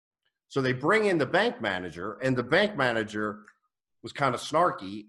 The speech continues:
and explained the whole thing. And the judge asked him, "Well, where did you go to get this money?" He said, "No, we didn't. We created the money from the promissory note."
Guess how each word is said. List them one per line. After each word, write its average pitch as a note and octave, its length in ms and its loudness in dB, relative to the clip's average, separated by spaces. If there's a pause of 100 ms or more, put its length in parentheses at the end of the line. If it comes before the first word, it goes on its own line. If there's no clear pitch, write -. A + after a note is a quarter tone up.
and A2+ 260 -2 (160)
explained C3 500 -4
the A#2 60 -2
whole A#2 180 -4
thing. G3+ 300 -10 (1300)
And B2 80 -2
the B2+ 60 -4
judge D3+ 260 2
asked C#3 240 2
him, A#2 80 -4
"Well, A#2+ 140 0
where D3+ 200 4
did D3+ 180 0
you C#3+ 80 -2
go C3 220 4
to B2+ 80 2
get A2+ 200 -2
this A2+ 180 -6
money?" E3 260 -2
He F#2 80 -6
said, B2+ 180 -6
"No, C#3+ 120 0
we B2 140 -4
didn't. C#3+ 300 -10
We G2+ 140 -10
created F2 640 -8
the B2 60 -6
money F#3+ 300 -4 (720)
from G#2+ 140 -4
the A2 40 -4
promissory G#2+ 560 -4
note." A#1 240 -20